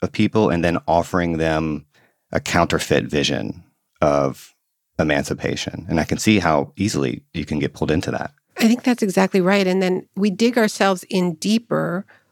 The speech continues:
Speaker 2: when once an issue gets kind of co-opted, warped, and twisted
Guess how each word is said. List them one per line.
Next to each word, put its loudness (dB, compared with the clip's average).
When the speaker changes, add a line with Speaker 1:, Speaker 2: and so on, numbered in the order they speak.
Speaker 2:
when 4
once 2
an 2
issue 0
gets -2
kind 0
of -2
co-opted, 0
warped, 0
and 0
twisted 0